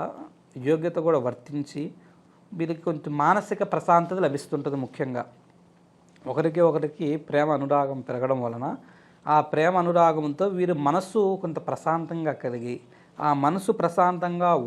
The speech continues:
ఉండడం వలన మెంటల్‌గా, మానసికంగా ప్రశాంతత పొందుతారు.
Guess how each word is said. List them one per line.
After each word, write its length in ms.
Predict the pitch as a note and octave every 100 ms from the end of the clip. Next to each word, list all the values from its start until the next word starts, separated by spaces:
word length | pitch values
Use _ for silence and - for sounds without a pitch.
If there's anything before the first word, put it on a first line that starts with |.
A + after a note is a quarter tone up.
| B2+
ఉండడం 280 | C#3+ D#3+ E3+
వలన 280 | E3 F3 G#3+ E4+ -
మెంటల్‌గా, 600 | C#3+ D3 D#3+ F#3 F3+ E3 F3+
మానసికంగా 760 | D#3+ D3 E3 E3+ D#3+ D#3 D#3
ప్రశాంతత 520 | G3 D#3 - D#3 C#3+ E3
పొందుతారు. 560 | C3+ B2 A#2+ A#2+ D3+